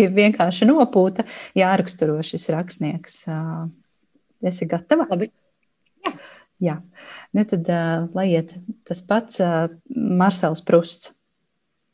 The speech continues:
Speaker 2: Ģenialitāte.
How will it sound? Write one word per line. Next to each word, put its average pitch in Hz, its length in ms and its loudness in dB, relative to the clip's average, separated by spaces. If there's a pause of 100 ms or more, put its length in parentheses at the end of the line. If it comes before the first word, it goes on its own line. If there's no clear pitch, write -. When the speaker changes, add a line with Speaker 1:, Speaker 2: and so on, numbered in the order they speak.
(1700)
Speaker 2:
Ģenialitāte. 170 1300 0